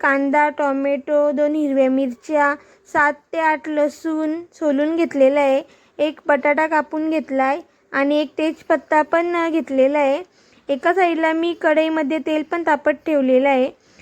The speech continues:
तर तेल तापलेलं आहे, त्याच्यामध्ये क-, तेजपत्ता टाकला आहे. तेजपत्ता टाकल्यानंतर मी लगेच हिरवी मिरची आणि कांदा कापून घेतलेला तो टाकला आहे.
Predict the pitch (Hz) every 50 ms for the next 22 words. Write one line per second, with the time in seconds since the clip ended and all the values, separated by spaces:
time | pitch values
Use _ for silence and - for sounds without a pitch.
0 | _ _ _ - 294 285 285 294 294 294 320 320 330 311 - 330 302 285 294 -
1 | 302 302 320 330 320 320 277 311 294 - 302 294 294 294 254 285 311 311 320 339
2 | 339 - _ - 320 294 285 294 - - - - _ _ _ _ _ 294 _ 320
3 | 311 320 311 - _ 349 320 - - 330 330 320 311 294 - 294 285 277 277 277
4 | 311 359 - _ _ _ _ _ _ _ _ - 311 311 285 - - 370 339 339
5 | - - 339 330 339 320 294 302 320 311 311 302 294 285 277 330 311 302 302 311
6 | 302 302 294 269 254 302 320 320 - - 349 339 330 311 311 294 277 285 285 277
7 | 277 277 285 254 254 _ - 320 320 320 311 285 277 285 285 - 302 277 269 269
8 | 269 285 285 285 294 285 269 - 302 302 311 311 311 254 - 269 262 262 269 262
9 | 302 381 _ _ _ _ _ _ _ _ _ 330 320 330 294 320 294 285 - 285
10 | 262 254 262 320